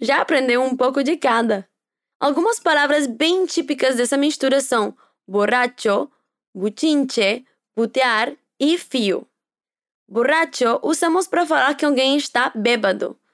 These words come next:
Buchinche significa confusão e putear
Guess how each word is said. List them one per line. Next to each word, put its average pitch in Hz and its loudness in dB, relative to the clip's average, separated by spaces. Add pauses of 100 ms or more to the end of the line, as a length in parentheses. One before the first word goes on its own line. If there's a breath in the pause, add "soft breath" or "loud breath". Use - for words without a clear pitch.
(360)
Buchinche 262 -2 (160 soft breath)
significa 294 0
confusão 302 -2 (400)
e 330 0
putear 277 -2